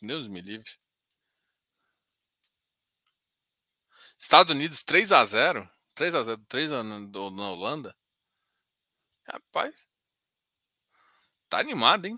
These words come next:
Mas assim, eu gosto é gol, né? Espero que o, que o Kai, Kai,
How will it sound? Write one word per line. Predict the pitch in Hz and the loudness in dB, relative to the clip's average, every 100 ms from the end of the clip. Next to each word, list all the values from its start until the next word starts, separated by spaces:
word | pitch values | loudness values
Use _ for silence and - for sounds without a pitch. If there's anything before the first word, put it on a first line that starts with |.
| - - | -14 0
Mas | 135 156 | 4 6
assim, | 302 - | 6 4
eu | 139 | 2
gosto | 165 - | 2 2
é | 311 | 0
gol, | 143 143 | 0 -2
né? | 131 156 _ _ _ _ _ _ _ _ - - - - | -4 -8 _ _ _ _ _ _ _ _ -20 -20 -20 -2
Espero | - - 170 226 233 | 0 6 8 8 6
que | - 208 | -4 -6
o, | 262 _ _ _ _ _ _ _ _ - | -8 _ _ _ _ _ _ _ _ -10
que | - | -8
o | 139 | -2
Kai, | - 156 147 - - | 6 8 8 0 -6
Kai, | - 165 135 - | 4 6 4 0